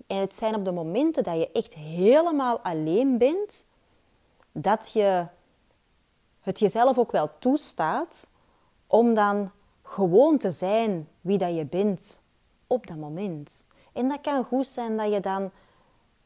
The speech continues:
uitgeput bent. Het kan goed zijn dat je dan boos bent. Het kan goed zijn dat je dan verdrietig bent.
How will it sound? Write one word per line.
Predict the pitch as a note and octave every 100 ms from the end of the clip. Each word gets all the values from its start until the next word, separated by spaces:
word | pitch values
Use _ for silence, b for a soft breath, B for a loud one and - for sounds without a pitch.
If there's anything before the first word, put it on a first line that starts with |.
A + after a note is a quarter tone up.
| -
uitgeput | G3+ A3+ - - G#3 F3+ -
bent. | F#3 F#3 G#3+
Het | G3+
kan | - A3 F#3+
goed | A#3+ A3+
zijn | A#3+ A3
dat | G#3
je | G3+
dan | F3+ F3+ D#3
boos | G#3+ A3+ A#3 F3+
bent. | F#3+ F#3 F3+
Het | G3+
kan | - G#3
goed | G3 A#3+
zijn | - A3
dat | G#3+
je | G3
dan | F3 F3
verdrietig | F3 D#3+ F#3+ A#3 A#3 F#3 E3+
bent. | F#3+ F#3 F#3